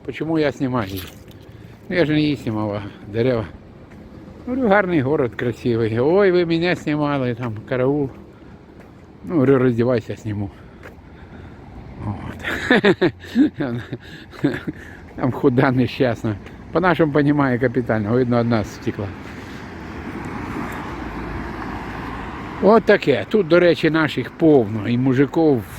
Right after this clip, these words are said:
немеряне кількість. І ніхто з них не хоче воювати. Прямо так і говорить. За кого ми повинні воювати? Це я сьогодні з двома-трьома говорив. Ну, повно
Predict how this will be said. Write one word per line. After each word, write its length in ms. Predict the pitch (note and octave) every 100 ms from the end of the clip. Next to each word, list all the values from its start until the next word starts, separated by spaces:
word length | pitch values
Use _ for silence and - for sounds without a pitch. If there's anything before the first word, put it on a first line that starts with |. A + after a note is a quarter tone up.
| G#2+
немеряне 580 | B2+ D3 C#3+ B2 A#2+ A#2
кількість. 600 | - A#2 F#2+ - - - G#2+
І 60 | G#2+
ніхто 340 | B2 - D#3
з 60 | C3
них 180 | C3 - - - - -
не 100 | B2+
хоче 320 | A#2+ C#3 A#2+ A#2+
воювати. 560 | A#2 A2+ G2 F#2+ -
Прямо 280 | B2+ A3+ F#3
так 220 | D3+ C#3+
і 80 | A#2+
говорить. 340 | A#2 G2+ G#2 A2
За 80 |
кого 200 | F3 B3
ми 120 | E3 D3
повинні 360 | C3 A#2+ G#2
воювати? 600 | G2+ G2 F#2 - - B3 A#3+
Це 100 | G#3 - - - - - - - - - -
я 140 | D#3
сьогодні 280 | - C#3 A#2+
з 40 |
двома-трьома 600 | G#2+ B2 B2 A2 B2 C3 A2+
говорив. 400 | A2+ G#2+ G#2 F#2+ - - - - - - -
Ну, 180 | - F#3 - -
повно 300 | D#3+ A#2 G2+